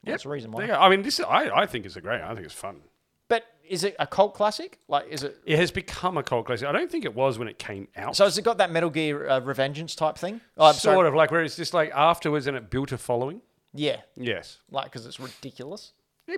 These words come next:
Speaker 1: pretty much. It's,
Speaker 2: Yeah.
Speaker 1: like, over the top. It's hilarious. There wasn't a huge following at the time, so it didn't have a huge print run.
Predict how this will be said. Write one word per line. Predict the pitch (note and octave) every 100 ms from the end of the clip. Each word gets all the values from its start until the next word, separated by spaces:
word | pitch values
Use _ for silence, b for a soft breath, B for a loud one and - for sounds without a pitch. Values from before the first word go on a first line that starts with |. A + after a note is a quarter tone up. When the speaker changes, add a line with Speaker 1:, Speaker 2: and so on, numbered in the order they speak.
| F#4+
Speaker 1:
pretty | F4 E4
much. | F3+ E3+ - - -
It's, | C#3+ E3
Speaker 2:
Yeah. |
Speaker 1:
like, | D3+
over | E3 E3+ C3+
the |
top. | B2+ A#2+ A#2 A#2+ A#2
It's | A2 G2 - - -
hilarious. | A2+ G#2+ A2 A2+ A2 A2 G#2+
There | - A2
wasn't | A2 B2+ B2 B2+
a |
huge | A2 B2 G#2
following | A#2+ G#2+
at | G2+
the | G2+ _
time, | - C#3 D3 D3 D3 C#3+
so | A#2+
it | G2+
didn't | A#2 G#2+
have | G2+ A#2 G#2+
a |
huge | G#2 A#2+ G#2 F#2+
print | - D3 D3+
run. | D#3 D3 C#3+ C#3+ D3